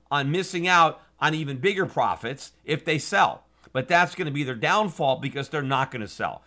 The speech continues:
Because believe me, there's a lot of smart money that doesn't buy this nonsense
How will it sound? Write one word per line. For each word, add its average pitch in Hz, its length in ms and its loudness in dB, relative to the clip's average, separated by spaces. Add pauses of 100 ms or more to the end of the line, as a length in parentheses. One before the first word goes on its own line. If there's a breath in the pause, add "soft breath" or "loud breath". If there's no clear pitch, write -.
(200 soft breath)
Because 123 280 -4
believe 147 440 -2
me, 180 160 0
there's 135 180 -2
a 123 80 -8
lot 135 220 2
of 120 80 -8
smart 190 500 0
money 147 500 0 (260 soft breath)
that 127 340 0
doesn't 175 380 2
buy 170 280 6
this 151 220 -4
nonsense 139 640 -2